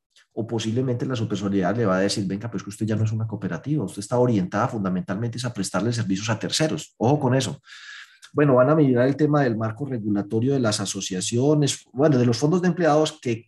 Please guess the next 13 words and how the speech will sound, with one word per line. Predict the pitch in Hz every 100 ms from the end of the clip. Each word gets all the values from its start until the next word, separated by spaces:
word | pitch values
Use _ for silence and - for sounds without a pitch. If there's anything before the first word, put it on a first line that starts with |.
| _
crean | - 143 139 127 120 120 139 165 180 - _
empresas | 117 113 101 95 123 113 107 147 175 170 -
desde | 104 107 104 92
los | 95 92 104
excedentes. | - 101 147 - - - _
Me | 101
imagino | 101 110
que | 131
ese | 123
tema | 127 123 123
de |
las | 101 85
sas. | - 117 - -